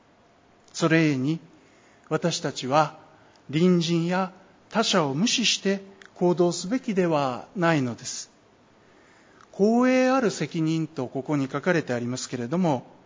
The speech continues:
それは私たちと同じ世界に生きている隣人が罪に陥ることがないように、もちろん私たちも罪に陥ることがないように大切にする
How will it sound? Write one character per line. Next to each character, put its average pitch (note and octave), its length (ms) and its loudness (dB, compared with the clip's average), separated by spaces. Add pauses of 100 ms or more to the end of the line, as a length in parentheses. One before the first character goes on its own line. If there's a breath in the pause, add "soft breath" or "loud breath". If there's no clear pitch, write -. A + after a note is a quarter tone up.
(560 soft breath)
そ - 160 -2
れ D3 100 0
は F3+ 280 0 (720 soft breath)
私 C4+ 340 0
た A3+ 180 -2
ち - 200 -8
と G3+ 220 -4 (240)
同 B3+ 200 2
じ C#4 140 -4
世 C#4+ 160 -4
界 A#3 260 0
に G3 140 -2
生 G3 80 -14
き - 40 -18
て G3+ 140 4
い F#3+ 40 4
る E3+ 120 2
隣 A#3 260 4
人 A#3 280 0
が B3 220 2 (680 loud breath)
罪 - 200 2 (160)
に F#3+ 180 4
陥 F#3 400 2
る C4 80 -2
こ C4 140 -4
と B3+ 140 -2
が G3+ 160 0
な C4+ 180 2
い C4 100 2
よ C3 120 -4
う - 20 -8
に、 - 140 -16
も F#3+ 100 -2
ち E4 120 0
ろ D4+ 100 4
ん G3+ 60 4
私 F#3+ 280 0
た F#3 120 0
ち D#3 100 -6
も C3+ 200 0 (360 loud breath)
罪 F#3+ 160 2
に D3+ 280 4
陥 C#3+ 260 -2
る D#3+ 60 -6
こ D#3+ 120 -2
と D3+ 140 -2
が C#3 280 2 (320 loud breath)
な E3+ 160 4
い F3+ 100 2
よ D3+ 160 2
う C3+ 60 0
に B2+ 180 -2 (760 soft breath)
大 D3 160 -6
切 D#3+ 320 -4
に D#3+ 80 -2
す F3 160 -6
る F3+ 320 2